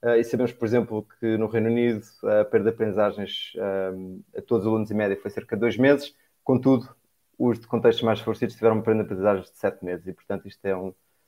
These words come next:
é algo muito grave e, e que as políticas públicas deviam, ahm, chegar a esses, a estes alunos com mais, ahm, ah, urgência. Ahm, isto dito,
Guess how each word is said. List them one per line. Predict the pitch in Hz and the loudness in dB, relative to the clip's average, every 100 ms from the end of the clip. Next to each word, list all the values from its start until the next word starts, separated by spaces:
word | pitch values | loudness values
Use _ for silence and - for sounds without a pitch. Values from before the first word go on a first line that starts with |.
| _ - | _ 4
é | |
algo | 104 95 - - _ | 6 6 2 -18 _
muito | 107 107 104 113 113 | -2 0 0 -2 4
grave | 123 131 120 110 | 10 10 10 4
e, | 110 104 107 104 101 107 | -2 -2 -2 0 0 -2
e | |
que | 113 | -6
as | 110 | -4
políticas | 110 - - | -6 -6 -4
públicas | 110 101 98 | -4 -4 -8
deviam, | 101 101 95 95 104 | -2 0 0 -4 -10
ahm, | - 98 92 90 90 92 95 _ _ _ - | -4 -2 -2 -4 -10 -12 -16 _ _ _ -16
chegar | - 101 92 92 | -4 2 4 4
a | |
esses, | 95 90 - - 92 90 85 - - - _ _ - | 0 0 -8 -8 -6 -6 -8 -16 -16 -18 _ _ 2
a | |
estes | 113 113 | 2 2
alunos | 107 113 110 | 2 2 0
com | - | -4
mais, | 104 101 95 92 92 - - - | -2 0 0 -4 -8 -14 -18 -6
ahm, | 98 95 101 101 - 107 _ _ _ _ | -2 -2 -4 -8 -10 -14 _ _ _ _
ah, | - 98 - - - | -4 -4 -4 -8 -4
urgência. | 113 101 - - _ _ _ - - _ _ | 0 0 -2 -16 _ _ _ -20 -20 _ _
Ahm, | 127 131 131 127 - _ _ _ _ _ _ _ _ _ - _ _ | 6 8 8 4 -6 _ _ _ _ _ _ _ _ _ -20 _ _
isto | 170 170 | 0 4
dito, | 143 - | 2 2